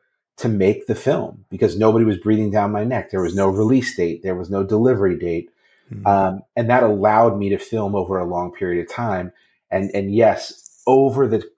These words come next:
Speaker 1: the course of filming and then again over the course of editing, the story really took shape. But going into it, I just knew I wanted to meet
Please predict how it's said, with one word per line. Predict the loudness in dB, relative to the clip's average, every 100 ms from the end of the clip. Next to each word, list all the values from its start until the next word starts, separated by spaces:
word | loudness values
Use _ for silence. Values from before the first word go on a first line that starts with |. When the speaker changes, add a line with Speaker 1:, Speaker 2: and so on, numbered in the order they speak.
| _
Speaker 1:
the | -4
course | -4 -4 2 2 2
of | -4 -4
filming | -4 -2 -2 -4
and | -2 -2
then | -2
again | -2 -2 -2
over | -2
the | -4
course | -4 -6 -2
of | 2
editing, | 4 4 0 -6 -10 -18 _ _ _ _ -8
the |
story | -6 2 4 4 2
really | 0 -2
took | -4 -8 -8
shape. | -4 -2 -4 -6
But | -6
going | -2 -4 -2
into | -2 -2 -2 0
it, | -2 -8 _ _ _ 0
I | 2
just | 2 -2 -2
knew | -2 -2 -2 -2
I | 0
wanted | 2 0 -2
to | -6
meet | -6 -2 -2 -2 -6